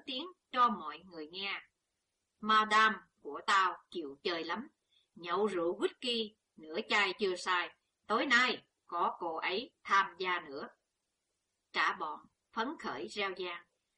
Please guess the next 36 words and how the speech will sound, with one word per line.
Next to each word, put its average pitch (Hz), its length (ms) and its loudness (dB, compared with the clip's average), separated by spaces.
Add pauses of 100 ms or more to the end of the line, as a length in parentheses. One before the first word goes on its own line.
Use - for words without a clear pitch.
(200)
Thường 196 300 0
khi 240 320 -2 (100)
ông 226 260 2
quận 156 180 -10
sở 170 360 -4 (280)
rất 269 200 -4 (120)
ghét 226 280 0
ồn 294 260 -8
ào, - 320 -8 (320)
nhưng 180 320 -8
bữa 151 160 -10
nay 180 380 -6 (260)
là 143 420 0
ngoại 143 240 -8
lệ. 135 280 -10 (360)
Ông - 300 -8
ta 175 360 -4 (100)
cũng 156 280 -14
bước 226 240 -4
tới 214 340 -6 (100)
nói 185 240 -6
lớn, 214 280 -6 (1000)
"Cho 190 300 8
tụi 160 180 -2
bay 196 340 0 (280)
chơi 254 260 4
tới 269 180 2
sáng, 285 300 6 (360)
đứa 254 280 2
nào 170 400 2
muốn 285 200 -4
nhậu 151 320 -6 (120)
ở 185 260 -2
đây 254 360 2 (280)
thì 190 240 2
nhậu, 190 440 0